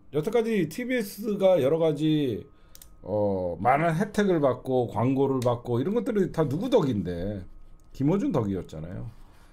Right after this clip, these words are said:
여러분들이 김어준 총수 있기 전에 교통방송에 어디 차 막히나 이런 거나 봤지 티비에스를 본 적이 있습니까? 없잖아요. 어, 그러니까 사실상 이제 티비에스는 여러분들이 미련을,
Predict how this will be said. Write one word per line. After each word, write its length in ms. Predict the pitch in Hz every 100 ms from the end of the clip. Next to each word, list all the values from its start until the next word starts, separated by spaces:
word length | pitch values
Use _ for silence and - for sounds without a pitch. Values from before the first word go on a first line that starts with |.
| -
여러분들이 600 | 143 185 220 214 208 202 147
김어준 360 | 147 185 190
총수 260 | 170 170 165
있기 220 | 127 170
전에 420 | 156 151 151 120
교통방송에 960 | 104 131 170 160 143 147 143 143 127 - - -
어디 340 | 98 135 160 156
차 200 | - 269
막히나 840 | 277 - - 208 175 165 160 151
이런 220 | 131 170
거나 200 | 160 151
봤지 680 | 123 113 - 180 156 92 80 - - - - - - - - - - - - -
티비에스를 460 | - 254 220 180
본 140 | 139 123
적이 180 | 139 101
있습니까? 520 | 101 110 95 117 135 - - - - - - - - - - - - - - - - - - - -
없잖아요. 640 | - - 110 95 82 - - - - - - - - - - -
어, 340 | 95 95 85 78
그러니까 480 | 131 120 180 160 101
사실상 760 | - 165 196 196 151 117 135 113
이제 360 | 120 143 127 -
티비에스는 840 | - 202 202 - 160 151 160 202
여러분들이 360 | 127 127 139 135
미련을, 680 | 117 123 143 135 165 131